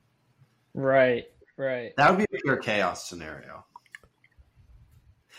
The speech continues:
Speaker 2: The better in me thinks the forty-niners are gonna cover. The wanting p-,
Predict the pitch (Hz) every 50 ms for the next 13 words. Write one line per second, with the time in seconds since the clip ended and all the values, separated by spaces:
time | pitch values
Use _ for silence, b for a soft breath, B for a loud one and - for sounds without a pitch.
0 | b b b 147 156 - - 147 139 160 170 202 202 214 214 214 214 208 208 214
1 | 202 202 - 160 151 151 147 143 - - - 131 127 131 - - 131 127 127 123
2 | 120 117 117 120 120 113 107 117 117 113 110 107 - - 107 110 107 101 110 110
3 | 110 107 B B B B B B B B _ - 107 101 110 120 113 110 104 104
4 | 101 95 - - - _ _ _ _ - - - - - - - - - _ _
5 | _ _ _ _ _ _ _ _ _ _ _ 120 113 98 - 117 120 123 135 139
6 | 139 143 147 139 131 123 120 - -